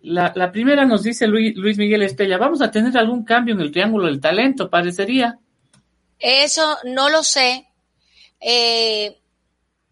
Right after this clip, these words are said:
Speaker 2: podría ser, en, en los cambios que nosotros no hemos visto, yo no lo,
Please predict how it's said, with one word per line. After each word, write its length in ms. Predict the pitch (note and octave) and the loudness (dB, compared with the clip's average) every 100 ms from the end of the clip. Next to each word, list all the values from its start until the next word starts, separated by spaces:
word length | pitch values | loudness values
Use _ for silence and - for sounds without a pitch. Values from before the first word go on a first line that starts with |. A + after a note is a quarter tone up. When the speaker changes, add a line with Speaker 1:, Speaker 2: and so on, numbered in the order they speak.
| _ _ _ - G#3+ | _ _ _ -20 -4
Speaker 2:
podría 460 | B3+ B3 C4 D#4 D4 | -2 0 0 0 0
ser, 400 | D#4 C4+ B3 A#3+ | 2 2 2 -6
en, 280 | A#3 A#3 A3 | -8 -8 -10
en 320 | B3 A3+ A#3 A#3 | -8 -6 -6 -4
los 140 | A3+ | -4
cambios 300 | B3+ C4 E4+ | -2 -2 -2
que 60 | E4 | -4
nosotros 320 | D4 D4 D4 | -4 -6 -4
no 80 | C#4+ | -4
hemos 240 | C#4+ B3+ | -4 -4
visto, 460 | C4+ D#4 D#4 C#4+ - G#3 | -4 -6 -4 -4 -6 -12
yo 180 | A#3 B3 | -4 -4
no 140 | C4 | 0
lo, 420 | B3+ B3 A#3 G#3+ | 0 0 0 -2